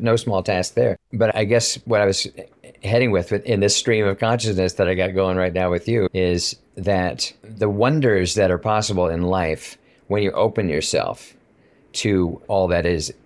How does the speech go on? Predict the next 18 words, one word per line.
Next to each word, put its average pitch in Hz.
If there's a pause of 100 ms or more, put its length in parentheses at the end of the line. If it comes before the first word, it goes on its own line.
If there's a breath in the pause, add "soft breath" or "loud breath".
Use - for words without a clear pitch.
and 90
all 87
that 82
is 80
possible. 78 (100)
I 101
think 165
I 120
was 98
telling 95
you 87 (140)
one 95
time 90
when 85
we 82
spoke, - (140)
uh, 87
that 82